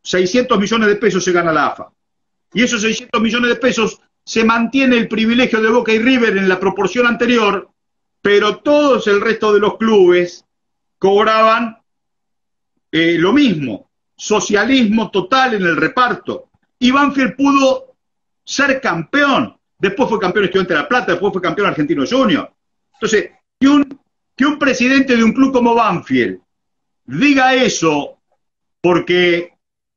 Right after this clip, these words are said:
el presidente de Boca de aquel entonces, ligado al, al manejo del Poder Judicial,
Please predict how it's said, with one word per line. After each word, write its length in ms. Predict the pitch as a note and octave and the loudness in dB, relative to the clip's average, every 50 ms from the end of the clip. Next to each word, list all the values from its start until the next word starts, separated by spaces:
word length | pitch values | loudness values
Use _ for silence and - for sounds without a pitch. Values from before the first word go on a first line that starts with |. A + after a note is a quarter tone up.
| _ _ _ _ | _ _ _ _
el 180 | E3 E3+ F3 F3 | -2 -2 0 0
presidente 640 | F#3+ F#3+ F3+ - G3 G#3 A3+ A#3 A#3 A3+ - G#3+ G3 | 0 -2 0 0 0 0 0 0 -2 -2 0 0 2
de 100 | F#3+ G3 | 2 2
Boca 320 | G#3 A#3+ A#3 A3+ A3 G3 | 2 2 0 0 0 -2
de 80 | F#3+ F#3 | 0 -2
aquel 240 | F3 F3+ G3+ G3+ G3 | -2 -2 -2 0 0
entonces, 880 | G3 G3 F#3+ - F3 E3+ - E3+ C#3+ B2+ - C#3 A#2+ F#2+ - - - A2+ | 0 -2 0 0 0 0 0 0 -2 -4 -4 -4 -4 -4 -6 -8 -10 -6
ligado 720 | A#2+ C#3 D#3 D#3+ F3+ G#3 G#3 G#3 G#3 G3+ G3+ G3 F#3+ F3 | -2 -2 0 0 0 0 0 0 2 2 2 2 2 2
al, 640 | E3+ E3 E3 D#3+ D3+ D3+ D3 C#3+ C#3 C#3 C3 A#2 - - _ _ _ _ _ _ | 0 0 0 0 0 0 0 0 0 0 -2 -2 -6 -10 _ _ _ _ _ _
al 580 | - C#3 C#3 C#3 C#3+ C#3+ C#3 C3 C3 C3 C3 B2+ | -6 -4 -2 -2 -2 0 0 0 0 0 -2 -2
manejo 520 | C3+ D3 D#3 F3 F#3+ F#3+ - - E3+ E3 | -2 -2 0 0 0 0 0 0 0 0
del 160 | D#3 D#3 D#3+ D#3 | 0 0 -2 -2
Poder 260 | - E3 F3 F3+ F3 | 0 0 2 2 0
Judicial, 800 | - - - F3+ F3 - - A3+ A3 F#3+ E3 C3+ G#2+ F#2 - | 0 -2 -4 -4 -8 -6 -4 -2 -2 -2 -2 -4 -6 -8 -10